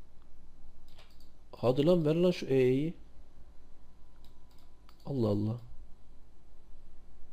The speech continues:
Allah, alamıyoruz E.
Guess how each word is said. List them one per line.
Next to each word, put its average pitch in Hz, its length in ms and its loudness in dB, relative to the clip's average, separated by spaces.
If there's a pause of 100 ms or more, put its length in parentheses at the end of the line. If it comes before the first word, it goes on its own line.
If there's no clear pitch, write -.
(3000)
Allah, 151 300 8
alamıyoruz 117 640 12
E. 110 280 6